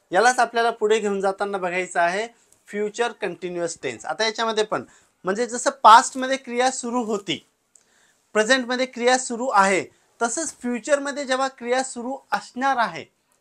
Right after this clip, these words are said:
असेल, म्हणजे मी गाडी चालवत असेल, म्हणजे ज्यावेळी तुम्हाला फोन करशील उद्या, उद्या, त्यावेळी मी गाडी चालवत असेल, म्हणजे तो गाडी चालवत असणार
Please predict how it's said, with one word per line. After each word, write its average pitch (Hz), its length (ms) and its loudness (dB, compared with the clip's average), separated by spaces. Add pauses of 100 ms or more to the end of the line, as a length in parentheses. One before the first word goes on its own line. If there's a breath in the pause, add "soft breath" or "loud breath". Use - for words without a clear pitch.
(720)
असेल, 202 600 2 (480)
म्हणजे 170 260 -2
मी 233 340 -4
गाडी 196 380 4
चालवत 185 380 0 (100)
असेल, 180 500 4 (440)
म्हणजे 170 200 -10
ज्यावेळी 208 300 4
तुम्हाला 247 300 0
फोन 254 240 -4
करशील 247 300 -2
उद्या, 202 420 4 (580)
उद्या, 190 360 6 (520)
त्यावेळी 226 280 4
मी 247 140 -4
गाडी 208 300 6
चालवत 180 380 2
असेल, 151 400 0
म्हणजे 175 280 4
तो 247 540 6 (1200)
गाडी 196 340 8
चालवत 208 480 4 (160)
असणार 196 500 2